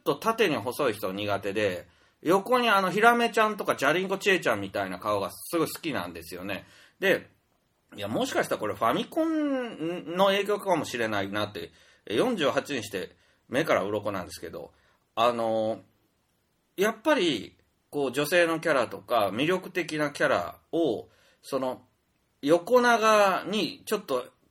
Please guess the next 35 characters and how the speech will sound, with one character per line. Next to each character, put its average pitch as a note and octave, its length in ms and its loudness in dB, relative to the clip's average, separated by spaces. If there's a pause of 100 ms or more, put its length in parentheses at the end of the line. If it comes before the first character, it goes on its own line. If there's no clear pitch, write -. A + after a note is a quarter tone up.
(280)
潰 A3 220 0
し - 140 -4
て G#3 560 2
表 F#3 380 4
現 - 80 -4
し - 100 -10
な A#2+ 160 2
い G2+ 80 -8
と、 A2 240 2
僕 D3+ 240 -2
は G2 240 -2
色 F#3+ 220 2
気 F#3+ 120 0
を F3+ 80 2
感 E3+ 280 2
じ D#3 80 -4
な C#3+ 140 2
い F#2 60 -4
な F2 120 -8
と - 100 -12
思 E2 100 -12
っ D#2+ 40 -16
て。 - 180 -18 (320)
で、 D#3+ 180 2 (220)
そ E3+ 140 2
う C#3+ 40 -2
そ C#3+ 100 -2
う、 D#2+ 60 -2
あ - 80 0
の、 A#2 180 -4
イ E4 200 2
ー - 60 4
ス - 140 -6
が F#2 140 -8
さ、 F2 400 -2